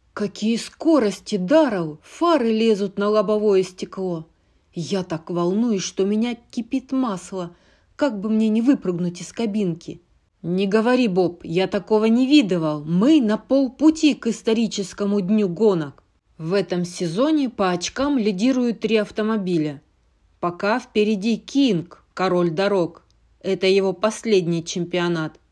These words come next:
Кинг уходит из большого спорта. Но выиграет ли он сегодня? Кто заменит его для Динока? Машины мчатся, обгоняя друг друга.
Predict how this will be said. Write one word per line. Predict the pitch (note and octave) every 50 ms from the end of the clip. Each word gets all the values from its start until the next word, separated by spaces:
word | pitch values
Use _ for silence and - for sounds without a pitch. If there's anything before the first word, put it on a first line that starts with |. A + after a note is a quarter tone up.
| _ _
Кинг | _ - - G#3+ A#3+ C#4 E4 E4+ F4 F4 - - _
уходит | - C4 - - - D#4 B3 F3+ F3 E3+ F3
из | - G3 E3 D#3
большого | D3 D#3+ F3+ F3 F3 - - F3+ E3 E3+
спорта. | E3 E3+ - _ - F3+ E3 D#3+ - _ - D3 C3+ _ _ _ _ _ _ _ - _ _ _
Но | - E3+ F3+ F3 E3+
выиграет | D#3+ D3 D3+ F#3+ C#4+ D#4+ - - G#3+ G#3 G3+ G3+ F#3+ F3+ F3 F3
ли | F#3+ F#3 G#3
он | A#3+ C4+ C#4+ C#4
сегодня? | C4+ - - D4 C4 D4 C#4+ G#3+ E3+ D#3+ E3 D#3 C3+ C#3 - _ _ _ _ _ _ _ _ _ _ _ _ _
Кто | - - - _ - C4 C#4+ C4
заменит | G3 D#3 G3 G3+ A3 B3+ D4+ D4+ C4 G#3+ F3+ F3 -
его | - F#3+ G3 F3 F#3+ F#3
для | E3 C#3+ D#3 F3 G3 G#3+
Динока? | G3 F#3+ A#3 A#3+ A3 F#3 D#3+ C#3+ - - - C3+ C3 - _ _ _ _ _ _ _ _ _ _ _
Машины | E3 E3 D#3+ D#3+ D#3+ - - C#4 D4 D4 C#4 C4 B3+
мчатся, | A#3+ A#3 A3 - - - A3+ G#3 F#3 F3 F3 - - - D#3+
обгоняя | D3+ D#3 D3+ F3+ F3+ F#3 F3+ F3 E3+
друг | D#3+ D3+ F3 G3 F#3 F3+
друга. | E3 G3 G3 F#3+ E3+ D3+ D#3 D3 C#3+